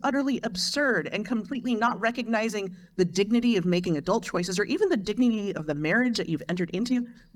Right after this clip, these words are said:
to not be able to dissolve it when you want. To be able to have the state say, "Okay, you have to stay in this and we are going to compel you to do this until a year has been reached or until you reach,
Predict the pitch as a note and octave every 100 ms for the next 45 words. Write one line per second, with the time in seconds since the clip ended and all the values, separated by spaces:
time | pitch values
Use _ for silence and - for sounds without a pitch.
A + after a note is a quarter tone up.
0 | F#3+ E3 G#3 A3+ A#3+ A#3+ G#3 F#3 E3 F3+
1 | F3+ F#3 F3+ D#3+ D#3 D#3 E3 D3 B2+ C#3+
2 | - - - _ - - - A#3+ F#3 A#3
3 | A#3 B3 F#3+ A3+ A3+ G3 - F#3 - F3+
4 | G#3+ G3+ E3+ B3+ C#4 A#3+ F3 - G#3+ G3+
5 | F#3 F3+ F3 E3+ D#3 G3+ G3+ D#3+ - D3+
6 | D3+ G3+ F#3+ E3+ D3 E3+ D#3 D3 - -
7 | - - - F3+ F3+ G#3 G3 F#3 F3 E3+
8 | - - F3+ F#3+ G3+ F3+ F#3 D#3+ D3+ C#3+
9 | F3 E3+ G#3+ G3+ F#3 E3+ G#3 G3+